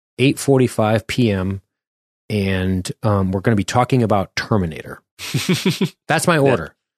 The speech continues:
Speaker 1: My
Speaker 2: Yeah.
Speaker 1: order isn't, "Matthew, then I want you to say this. Matthew, then I want you to say this. Matthew, and I want you to definitely bring this up. Matthew, I actually made a cheat sheet. I shared it to the Google Drive.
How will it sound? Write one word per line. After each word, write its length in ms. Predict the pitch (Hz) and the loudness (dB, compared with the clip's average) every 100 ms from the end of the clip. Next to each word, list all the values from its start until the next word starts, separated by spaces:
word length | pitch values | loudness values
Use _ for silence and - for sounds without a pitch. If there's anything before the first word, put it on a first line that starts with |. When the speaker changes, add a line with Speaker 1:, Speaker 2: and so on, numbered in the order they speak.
| _ - | _ 0
Speaker 1:
My 140 | 156 156 | 2 4
Speaker 2:
Yeah. 100 | 165 | 6
Speaker 1:
order 200 | 190 190 | 6 6
isn't, 340 | 160 135 131 | 6 6 4
"Matthew, 540 | 120 123 139 160 170 127 | 4 2 4 4 4 4
then 200 | 113 139 | 2 4
I 80 | 170 | 4
want 260 | 160 151 | 4 4
you 60 | - | 4
to 60 | 131 | 4
say 220 | 127 113 | 4 4
this. 440 | 95 156 - - - _ _ - | 4 4 4 0 -4 _ _ -2
Matthew, 340 | 131 127 98 | 0 0 0
then 180 | 85 147 | 2 4
I 60 | 160 | 4
want 200 | 151 131 | 4 4
you 60 | |
to 60 | 117 | 2
say 180 | - 104 | 2 2
this. 460 | 98 92 - - _ _ _ - | 0 -2 -6 -18 _ _ _ -2
Matthew, 340 | 127 123 104 | 0 0 0
and 80 | 110 | 2
I 40 | |
want 260 | 113 135 139 | 4 4 2
you 60 | 117 | 0
to 60 | |
definitely 360 | 110 123 143 127 | 2 2 4 2
bring 240 | 117 110 | 2 2
this 240 | 101 117 107 | 2 2 2
up. 120 | 90 | 2
Matthew, 280 | 120 123 120 | 2 2 2
I 60 | |
actually 220 | 147 - 151 | 2 4 4
made 180 | 131 | 4
a 80 | 107 | 4
cheat 320 | - - 139 | 2 2 2
sheet. 160 | 131 113 | 4 2
I 60 | 98 | 2
shared 320 | - 135 131 | 2 2 2
it 60 | 127 | 0
to 100 | 101 | -2
the 60 | |
Google 320 | 98 117 143 | 2 4 4
Drive. 360 | 139 160 170 170 | 4 4 2 0